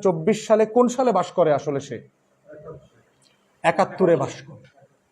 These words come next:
তার দেখবেন যে আপনি তাকে যখন যে বিষয়ে বলেন যে আপনার এখানে মিরগঞ্জে একটা ফেরি দরকার, সে বলবে, "উনিশশো একাত্তর সালে মুক্তিযুদ্ধে আমি এটা করছি, সেটা করছি।"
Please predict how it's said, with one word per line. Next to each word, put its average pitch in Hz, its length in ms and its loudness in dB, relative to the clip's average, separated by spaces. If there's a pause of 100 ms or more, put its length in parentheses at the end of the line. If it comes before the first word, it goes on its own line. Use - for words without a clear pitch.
(500)
তার 170 180 2
দেখবেন 202 380 2
যে 214 360 2 (460)
আপনি 143 220 -4
তাকে 190 280 0
যখন 175 360 0
যে 208 120 2
বিষয়ে 208 280 0
বলেন 175 360 0
যে 170 120 -2
আপনার 156 300 -2
এখানে 165 240 -4
মিরগঞ্জে 175 460 0
একটা 175 200 -4
ফেরি 165 240 -2
দরকার, 175 320 0
সে 185 140 -4
বলবে, 160 480 0 (240)
"উনিশশো 156 240 0
একাত্তর 156 340 0
সালে 156 280 0
মুক্তিযুদ্ধে 156 540 -2
আমি 151 180 0
এটা 151 160 -2
করছি, 139 260 -6
সেটা 135 200 -4
করছি।" 117 340 -10